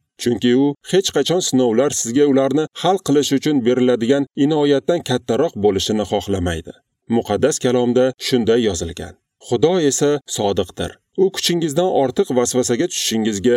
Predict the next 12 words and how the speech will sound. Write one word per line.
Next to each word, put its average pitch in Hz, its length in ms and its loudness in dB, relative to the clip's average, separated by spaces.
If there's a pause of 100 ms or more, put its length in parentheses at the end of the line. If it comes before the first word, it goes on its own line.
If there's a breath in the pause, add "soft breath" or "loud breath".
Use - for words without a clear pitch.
yo'l 110 260 0
qo'ymaydi. 92 600 -2 (220)
Lekin 117 360 0
vasvasa 113 480 0
bilan 143 280 0
birga 139 280 2 (180)
toqat 160 400 -2
qilishingiz 131 580 2
uchun 135 340 2
ilojini 120 540 0
ham 101 300 -2
beradi." 87 400 -4